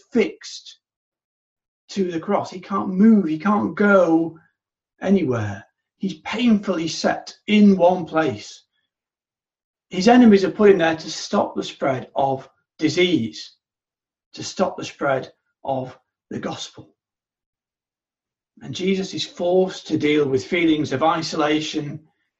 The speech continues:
of pain, of desperation in that time.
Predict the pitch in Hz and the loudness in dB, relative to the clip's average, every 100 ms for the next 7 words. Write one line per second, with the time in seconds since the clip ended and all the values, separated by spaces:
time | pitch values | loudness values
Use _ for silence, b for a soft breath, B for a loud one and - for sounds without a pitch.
0 | _ _ - 113 - 156 156 151 143 143 | _ _ -16 -16 -10 -4 0 0 -2 -8
1 | - _ _ _ _ _ _ _ _ 127 | -12 _ _ _ _ _ _ _ _ -18
2 | 107 196 170 - 147 147 151 131 - 101 | -6 -4 -4 -6 -2 2 2 0 -8 -12
3 | 101 _ _ _ _ _ - 135 123 - | -12 _ _ _ _ _ -16 -10 -8 -10
4 | - 127 117 110 | -10 -8 -8 -10